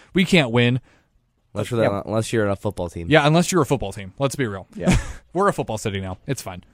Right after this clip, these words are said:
Speaker 2: Oh, one hundred percent.
Speaker 1: Um, but, like, the thing is, the, the, the thing that made me so mad was the "where are you gonna go" comment.
Speaker 3: Right.
Speaker 2: Literally
Speaker 1: Like,
Speaker 2: anywhere
Speaker 1: we,
Speaker 2: else.
Speaker 1: like,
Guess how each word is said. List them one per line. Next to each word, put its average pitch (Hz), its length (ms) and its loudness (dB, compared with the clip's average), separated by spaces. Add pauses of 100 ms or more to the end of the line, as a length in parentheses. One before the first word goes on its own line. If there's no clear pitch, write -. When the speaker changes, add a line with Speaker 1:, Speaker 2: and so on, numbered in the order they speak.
(120)
Speaker 2:
Oh, 120 100 4
one 101 140 -2
hundred 101 160 -2
percent. 85 300 -8 (120)
Speaker 1:
Um, 143 320 -4 (380)
but, 214 160 6
like, 208 200 2 (220)
the 190 100 0
thing 330 260 2
is, 175 220 0 (340)
the, 196 260 2 (100)
the, 185 540 6 (320)
the 202 100 4
thing 330 280 0
that 240 180 4
made 175 280 4
me 143 260 0
so 123 300 0
mad 98 420 -8 (180)
was 147 220 2
the 143 100 6
"where 208 360 6
are 190 140 4
you 160 140 4
gonna 135 240 6
go" 107 280 0
comment. - 420 -16 (180)
Speaker 3:
Right. 85 240 -4 (100)
Speaker 2:
Literally 180 460 10
Speaker 1:
Like, 190 60 8
Speaker 2:
anywhere 110 340 10
Speaker 1:
we, 101 40 8
Speaker 2:
else. 95 280 2
Speaker 1:
like, 190 320 4